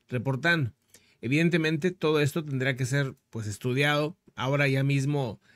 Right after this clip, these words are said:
la Seguridad Nacional de los Estados Unidos está encargada de investigar al servicio secreto,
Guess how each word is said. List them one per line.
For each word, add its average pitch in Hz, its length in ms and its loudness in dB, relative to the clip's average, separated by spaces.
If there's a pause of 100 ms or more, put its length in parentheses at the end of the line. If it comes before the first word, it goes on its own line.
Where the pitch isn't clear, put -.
(140)
la 123 460 -2
Seguridad 127 380 -2
Nacional 147 560 -2
de 165 80 -2
los 120 160 -4
Estados 139 340 -2
Unidos 151 380 -4
está 135 200 -4
encargada 139 840 -2
de 127 140 -4
investigar 131 680 -2
al 139 220 0
servicio 190 500 -2
secreto, 196 560 -2